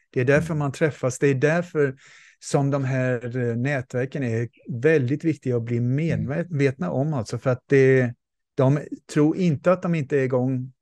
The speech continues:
Speaker 1: fortfarande, det säger jag bara. Det har bara blivit mer.
Speaker 2: Du,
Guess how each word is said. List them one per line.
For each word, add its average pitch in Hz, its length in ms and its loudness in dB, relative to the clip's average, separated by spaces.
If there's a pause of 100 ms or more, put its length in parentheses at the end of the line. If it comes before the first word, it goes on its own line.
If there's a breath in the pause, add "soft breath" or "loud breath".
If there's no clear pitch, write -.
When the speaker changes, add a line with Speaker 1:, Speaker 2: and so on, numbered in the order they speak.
Speaker 1:
fortfarande, 135 520 -2
det 135 180 4
säger 131 260 0
jag 123 100 2
bara. 107 320 -4
Det 127 160 -6
har 123 140 2
bara 120 240 0
blivit 127 300 -4
mer. 107 200 -4
Speaker 2:
Du, 110 60 -10